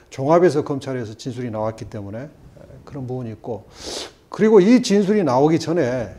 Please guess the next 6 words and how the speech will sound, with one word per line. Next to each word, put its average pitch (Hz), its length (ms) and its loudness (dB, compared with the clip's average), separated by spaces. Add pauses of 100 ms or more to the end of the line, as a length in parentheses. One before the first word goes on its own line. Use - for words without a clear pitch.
그 165 280 0
전 185 600 -4
회차에서, 147 960 -4 (560)
어, 117 360 -6 (280)
제가 143 320 -2
이제 120 380 -6